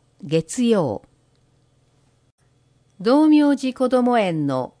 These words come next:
子育て支援事業。電話、九三九七一一八。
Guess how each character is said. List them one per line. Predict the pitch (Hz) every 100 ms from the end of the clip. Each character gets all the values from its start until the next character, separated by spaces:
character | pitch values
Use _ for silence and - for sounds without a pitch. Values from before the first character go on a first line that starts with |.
| _
子 | -
育 | 196 285 294 269
て | 262 226
支 | - 190
援 | 208 233
事 | 220 208
業。 | 202 156 131 110 - _ _ _ _ _ _ _ _
電 | 220 262 254
話、 | 233 214 - _ _ _ _
九 | - 294 311
三 | - 269 240
九 | - - 190 143 - _ -
七 | 170 202 262
一 | 269 269 - 151 -
一 | 151 - 202
八。 | 175 170 - -